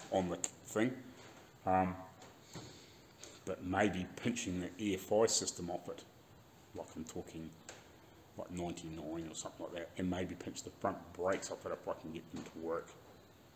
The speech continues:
somehow. I'm not sure how I'll do that, whether that'll just leave it. If I can get a decent set of drum brakes off something like that, it might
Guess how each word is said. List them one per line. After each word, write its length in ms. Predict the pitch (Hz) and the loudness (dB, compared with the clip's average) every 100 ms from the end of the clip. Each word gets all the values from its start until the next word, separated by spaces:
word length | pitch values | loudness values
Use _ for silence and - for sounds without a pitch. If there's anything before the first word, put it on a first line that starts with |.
| - | -18
somehow. 400 | - - 85 80 80 | -10 -6 -4 -2 -2
I'm 60 | |
not 120 | 87 - | -2 0
sure 260 | - 92 82 - | 0 0 -4 -2
how 80 | 90 | 0
I'll 280 | 80 80 80 | 0 0 -2
do 120 | 85 | -4
that, 220 | 82 82 - - - - - - - | -2 -4 -6 -12 -20 -20 -20 -20 -2
whether 160 | 87 | 2
that'll 160 | 87 87 | 2 2
just 220 | 80 85 | 0 -2
leave 200 | 95 87 | 0 0
it. 80 | 92 - - | -2 -6 -10
If 160 | 95 - | -10 -8
I 40 | |
can 100 | 85 | -2
get 140 | 92 104 - - - - - | -2 -2 -6 -20 -20 -20 0
a 80 | 110 - - 117 - - | 0 0 -10 -12 -14 6
decent 320 | 117 - - | 6 8 4
set 180 | - 95 | 0 2
of 100 | 82 - - - - - - | 0 -6 -18 -20 -20 -18 -10
drum 220 | 87 95 95 | 0 2 4
brakes 300 | 90 92 - | 0 0 -4
off 120 | - | -2
something 280 | - - 87 | -4 -4 -8
like 160 | - | -6
that, 60 | 92 | -8
it 140 | 92 | -4
might 220 | 92 87 | -4 -4